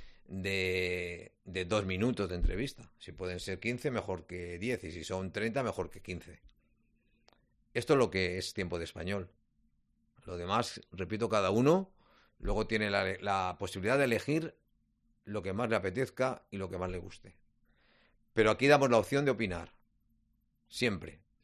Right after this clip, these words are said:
Que luego el día que abrimos teléfono la gente se dispersa en otras cosas. Miren, yo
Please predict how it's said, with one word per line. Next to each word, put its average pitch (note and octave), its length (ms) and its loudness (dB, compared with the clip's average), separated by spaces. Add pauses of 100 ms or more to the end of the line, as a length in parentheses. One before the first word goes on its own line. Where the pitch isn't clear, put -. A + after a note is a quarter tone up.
(640)
Que G#2+ 140 2
luego D3 240 10
el D3+ 80 6
día D3 240 8
que C#3+ 120 8
abrimos C#3 340 6
teléfono C3 440 4
la B2 140 6
gente A#2+ 760 4
se A#2 140 0
dispersa A#2 560 2
en A#2 80 2
otras A2 240 2
cosas. A2+ 580 0 (680)
Miren, G2 440 -4
yo A2+ 480 0